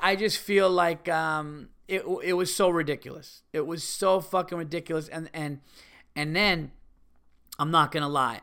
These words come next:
I did get, you know, uh, some people hit me up like, "Dude, you, you should calm down." A manager hit me up like, "Listen, you know,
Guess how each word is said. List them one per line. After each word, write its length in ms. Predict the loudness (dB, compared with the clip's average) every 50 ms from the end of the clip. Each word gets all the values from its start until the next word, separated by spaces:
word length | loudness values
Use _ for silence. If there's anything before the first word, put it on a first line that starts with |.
| -8 -6
I 80 | -6 -4
did 220 | -2 -2 -2 -2
get, 320 | 0 2 2 2 0 0 -6 -12
you 120 | -10 -8
know, 300 | -6 -4 -4 -4 -6 -8
uh, 460 | -8 -8 -8 -6 -6 -6 -8 -10 -12 -14 -18 -20 -20 -20 -20 _ _ _ _ -12
some 240 | -4 -2 0 6
people 300 | 10 10 10 10 8 4
hit 180 | 2 2 0 0
me 100 | -2 -2
up 200 | -2 -2 -2 -2
like, 160 | -2 -2 -2
"Dude, 260 | -2 -2 -2 -2 -2
you, 60 | -6 -8
you 180 | -8 -10 -10
should 200 | -10 -10 -10 -8
calm 260 | -4 -2 -2 -2 -2
down." 320 | -2 0 0 0 0 0 -2
A 40 | -4
manager 480 | -2 0 0 0 0 -2 -2 -4 -4
hit 200 | -4 -6 -6 -6
me 160 | -6 -6 -6
up 160 | -6 -6 -6 -6
like, 180 | -6 -4 -4
"Listen, 340 | -4 -4 -4 -4 -6 -6 -6
you 120 | -6 -6
know, 340 | -6 -4 -4 -4 -4 -6 -10